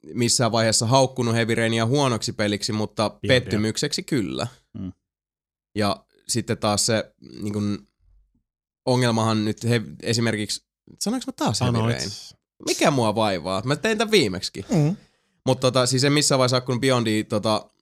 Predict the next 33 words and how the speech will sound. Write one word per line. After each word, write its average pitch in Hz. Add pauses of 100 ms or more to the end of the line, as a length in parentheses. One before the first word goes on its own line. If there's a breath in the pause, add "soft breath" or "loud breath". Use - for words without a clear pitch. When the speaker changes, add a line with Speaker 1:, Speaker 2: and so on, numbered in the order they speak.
(320)
Speaker 1:
huonoksi 123
peliksi, 156
mut 123
siinä 147
on 160
paljon 151
asioita, 131
jotka 110 (360)
ihan 113
ansaitusti 110 (800)
tulee 113
nostaa 110
kriittiseen 107
valoon. 98
Speaker 3:
Totta 143
kai. 127 (400)
Speaker 1:
Ja 117
yksi 120
niistä 123 (840)
edelleenkään 127
ei 135
ollut 123
se, 117 (100)
että 107
tässä 107
mulkaisussa, 107
kun 101
käytiin 104
läpi 104
tää, 104
missä 101 (200)
Jodille 104
käy 101